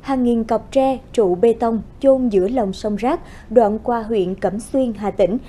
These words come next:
để khai thác hầu sẽ bị tháo dỡ. Hàng nghìn cọc tre, trụ bê tông chôn giữa lòng sông Rác dài hơn hai ki-lô-mét, đoạn qua xã Cẩm Trung và Cẩm Lĩnh, huyện Cẩm Xuyên, Hà Tĩnh. Đây là những trụ bê tông, cọc tre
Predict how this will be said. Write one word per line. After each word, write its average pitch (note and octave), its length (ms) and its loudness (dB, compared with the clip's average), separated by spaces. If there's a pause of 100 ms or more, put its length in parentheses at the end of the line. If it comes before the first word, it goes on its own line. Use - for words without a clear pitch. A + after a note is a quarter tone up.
(160)
để A3 100 2
khai A3 160 -4
thác C4+ 260 -8
hầu G3+ 240 -2 (240)
sẽ F#3 140 0
bị F3+ 280 -2
tháo G3 180 -8
dỡ. G3+ 220 -4 (1300)
Hàng B3+ 200 -2
nghìn A#3 220 2
cọc A3+ 260 0
tre, C4 240 2
trụ G#3 260 2
bê A3 160 0
tông A3+ 340 -2
chôn B3+ 240 4
giữa G3 180 0
lòng G#3+ 260 -2
sông G#3+ 240 -4
Rác C4 240 -2 (260)
dài A3+ 180 2
hơn A#3+ 200 2
hai A3+ 160 -4
ki-lô-mét, A3+ 460 -2 (320)
đoạn G#3+ 280 2
qua A#3 200 0
xã G3 220 -2
Cẩm F#3+ 320 -4
Trung C4 340 2
và G3 180 0
Cẩm F#3+ 260 -4
Lĩnh, G3+ 240 -2
huyện G3 260 -2
Cẩm F3+ 240 -6
Xuyên, G3+ 280 -4
Hà F#3+ 140 -6
Tĩnh. F3 260 -4 (500)
Đây D4 120 6
là C4+ 100 4
những A3 220 -2
trụ G3 200 2
bê G#3+ 200 0
tông, A3 280 -4 (120)
cọc G3 280 -4
tre A3+ 220 0